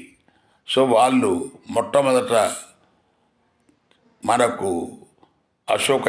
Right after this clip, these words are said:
చక్రవర్తి, రెండు మనకు ఈ బ్రిటిషర్స్, మూడు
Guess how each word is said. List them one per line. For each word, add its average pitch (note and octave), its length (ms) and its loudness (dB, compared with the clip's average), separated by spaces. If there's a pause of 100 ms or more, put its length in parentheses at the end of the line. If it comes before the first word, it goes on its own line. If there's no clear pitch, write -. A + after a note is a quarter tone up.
(120)
చక్రవర్తి, G2+ 680 -2 (1800)
రెండు C#3+ 380 0 (2500)
మనకు A#2 420 0 (1800)
ఈ B2 200 2 (1700)
బ్రిటిషర్స్, B2+ 800 -2 (1200)
మూడు D3 400 2